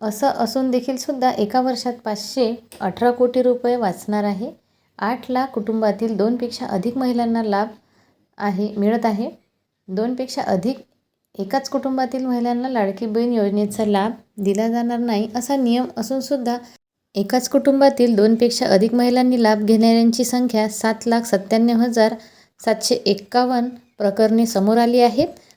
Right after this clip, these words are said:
अशा महिलांना आतापर्यंत लाभ दिलेला आहे. अशा महिलांना आतापर्यंत यादीतून वगळण्यात आलेलं नाही. त्यांना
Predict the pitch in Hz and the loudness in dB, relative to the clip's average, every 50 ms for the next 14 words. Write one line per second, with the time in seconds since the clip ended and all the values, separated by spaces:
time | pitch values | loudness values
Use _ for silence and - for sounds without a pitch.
0 | _ _ - 208 202 - 269 285 294 294 277 269 269 269 269 262 247 247 247 - | _ _ -6 -4 -2 0 0 0 2 2 2 2 2 0 0 -2 -4 -4 -4 -4
1 | - 196 190 233 233 254 254 262 254 247 240 240 233 220 214 220 208 190 185 180 | -4 -2 0 0 2 4 4 4 4 2 2 2 4 4 4 4 4 4 4 4
2 | 180 190 202 220 226 233 226 202 226 294 392 - - _ _ _ _ _ _ _ | 4 4 4 4 4 2 2 2 0 -2 -4 -6 -12 _ _ _ _ _ _ _
3 | _ - 208 202 - 269 262 269 269 262 262 269 269 269 262 247 240 240 - 220 | _ -6 -4 -4 -2 -2 -2 -2 -2 -2 -2 -2 -2 -2 -2 -4 -4 -4 -2 -2
4 | 202 196 233 220 226 240 240 247 247 233 247 226 208 202 196 202 214 208 233 226 | -2 -2 -2 -2 0 0 0 0 0 0 2 4 4 4 4 2 0 2 2 2
5 | 226 214 202 190 202 208 208 220 226 226 - - 196 190 202 208 208 220 240 269 | 4 4 2 2 2 2 2 2 0 0 -2 0 2 4 4 4 4 4 2 2
6 | 269 233 202 220 226 220 - - - - _ _ _ - 220 226 240 254 247 220 | 2 2 2 2 0 0 -4 -10 -20 -20 _ _ _ -4 -2 0 0 0 0 -2
7 | 220 | -2